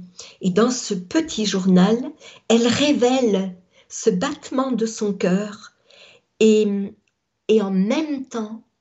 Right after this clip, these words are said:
comment elle l'oriente. Voilà ce qu'elle écrit. «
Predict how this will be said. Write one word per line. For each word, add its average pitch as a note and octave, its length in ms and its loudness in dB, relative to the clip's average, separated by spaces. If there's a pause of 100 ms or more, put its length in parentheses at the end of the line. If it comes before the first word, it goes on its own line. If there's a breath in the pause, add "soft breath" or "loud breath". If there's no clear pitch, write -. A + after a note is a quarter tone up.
(420 soft breath)
comment B3+ 600 -2 (220)
elle G3+ 240 2
l'oriente. G3+ 880 0 (640 soft breath)
Voilà A#3 240 0
ce B3+ 140 -8
qu'elle G3+ 180 -4
écrit. « G3 560 -6